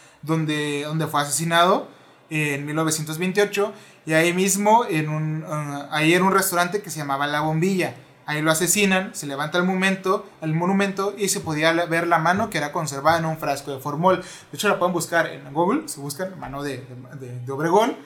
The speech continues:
Ahí se ve la manilla que la tenían en un fra-, en un bote de formol, ahí en el monumento. <laughs> En mil novecientos ochenta y nueve la familia decidió que ya era hora de, de cremarlo, porque, porque estaba a punto de perderse, ¿no? <laughs> Pero sí,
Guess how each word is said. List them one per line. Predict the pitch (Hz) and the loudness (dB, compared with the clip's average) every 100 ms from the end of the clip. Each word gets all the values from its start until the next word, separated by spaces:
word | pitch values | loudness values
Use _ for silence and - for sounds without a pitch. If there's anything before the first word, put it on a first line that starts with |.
| - - - 147 | -20 -20 -16 -8
Ahí | 139 | -6
se | 156 | -4
ve | 147 | -4
la | 156 | -4
manilla | 151 147 170 185 | -4 -2 2 2
que | 185 | 2
la | 185 | 0
tenían | 170 151 156 | 0 -4 -6
en | 165 | -6
un | 160 | -6
fra-, | 143 165 175 | -2 -2 -2
en | 151 | -4
un | 151 | -4
bote | 151 160 165 | -6 -4 -4
de | 151 | -4
formol, | 135 143 175 196 190 | -6 0 2 2 -2
ahí | 135 131 | -12 -12
en | 143 | -12
el | |
monumento. | 143 139 139 151 143 143 - - - - _ _ | -10 -12 -10 -10 -10 -14 -16 -20 -20 -20 _ _
<laughs> | - 190 180 - - - - | 0 2 0 -4 -18 -20 -2
En | 170 170 | 0 2
mil | 180 196 190 | 2 2 2
novecientos | 220 180 - 175 180 | 2 2 0 -2 -4
ochenta | 170 180 175 | -2 -2 -2
y | |
nueve | 180 180 | 2 2
la | 139 | 0
familia | 117 139 165 147 | -2 0 2 2
decidió | 147 143 165 170 | 0 0 0 0
que | 147 | -4
ya | 123 | -8
era | 131 151 | 0 2
hora | 156 156 | 4 4
de, | 156 135 - - - - | 2 -2 -6 -20 -20 -10
de | 143 143 | -6 -2
cremarlo, | 147 165 190 202 180 208 - - - _ _ _ - | 0 4 4 6 4 2 -4 -20 -20 _ _ _ -8
porque, | - 156 156 147 131 | -2 0 0 0 -4
porque | 127 127 | -8 -4
estaba | - 143 143 151 147 | -2 2 4 4 2
a | |
punto | - 143 135 | 0 -6 -6
de | 131 | -6
perderse, | 127 131 127 123 | -6 -8 -8 -8
¿no? | 139 175 - - - _ _ | -8 -8 -14 -20 -20 _ _
<laughs> | 156 - 156 117 - _ _ _ | -6 -4 -8 -8 -20 _ _ _
Pero | 147 | -4
sí, | 131 156 151 | -2 -2 -2